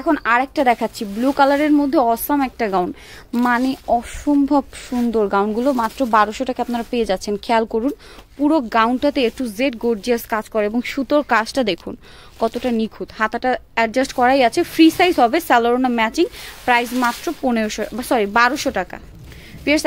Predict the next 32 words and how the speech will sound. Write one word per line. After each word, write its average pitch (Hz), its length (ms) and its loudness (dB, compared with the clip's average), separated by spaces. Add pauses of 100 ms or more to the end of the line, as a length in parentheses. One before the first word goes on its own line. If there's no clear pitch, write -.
এখন 302 200 2
যে 311 140 0
কালারটা 254 280 0 (100)
দেখাচ্ছি 233 380 -4
এইটা 220 140 -2 (100)
দেখুন, 190 220 -8 (1500)
মানে 220 140 -6 (120)
কোনো 254 140 -2 (100)
কথা 214 240 0
হবে 196 200 -2
না, 190 60 -6 (120)
মাত্র 214 160 -4 (160)
বারোশো 214 340 0
টাকা 254 180 0
এত - 100 -8 (120)
সুন্দর 233 260 -4
সুন্দর 233 220 0 (100)
গাউন। 165 160 0 (440)
সালোয়ার 277 280 2
ওড়না 311 180 6
আপনারা 302 300 0
পেয়ে 285 200 4
যাবেন 269 200 4 (100)
সাথে, 247 200 2 (100)
প্রাইস 240 220 2
থাকবে 254 180 -2 (100)
মাত্র 220 160 -2 (160)
বারোশো। 202 360 0 (480)
ভিউয়ার্স, 302 300 2
এখানে 311 180 4 (180)
আর 247 160 4
একটা - 180 -4